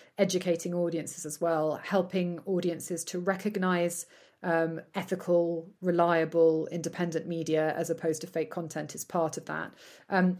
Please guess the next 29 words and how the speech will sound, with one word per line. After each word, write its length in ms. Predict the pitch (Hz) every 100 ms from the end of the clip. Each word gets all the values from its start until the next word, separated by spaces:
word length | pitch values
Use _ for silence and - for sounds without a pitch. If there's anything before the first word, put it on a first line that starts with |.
| -
at 140 | 208
R 180 | 208 190
S 180 | 180 190
F, 240 | 180 -
we 100 | 175
have 480 | 151 170 160 156 - - _ - -
a 60 |
programme, 680 | 185 202 180 175 160 160 156
um, 360 | - 165 156 160 - _ _ -
that, 320 | 180 175 -
that 160 | 175 -
has 160 | 175 -
been 160 | 170
developed 460 | 165 165 160 - -
in 60 |
recent 300 | 165 156 -
years 240 | 165 160 160
called 240 | - 165
the 80 | 165
Journalism 420 | 180 165 160 156
Trust 320 | 151 170 -
Initiative, 500 | 147 165 - 160 170
for 120 | - 165
example, 500 | 160 160 156 - 160
which 220 | 156 -
is 100 | 180
a 60 |
way 260 | 165 165 160
for 320 | 151 165 151